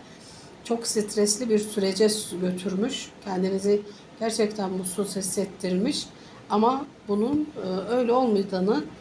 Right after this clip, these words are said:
sonradan farkına varacaksınız.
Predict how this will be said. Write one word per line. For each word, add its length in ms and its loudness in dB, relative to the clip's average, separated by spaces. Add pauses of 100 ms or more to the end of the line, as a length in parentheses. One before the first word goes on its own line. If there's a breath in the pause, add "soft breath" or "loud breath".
(160)
sonradan 600 4
farkına 960 0 (100)
varacaksınız. 960 -2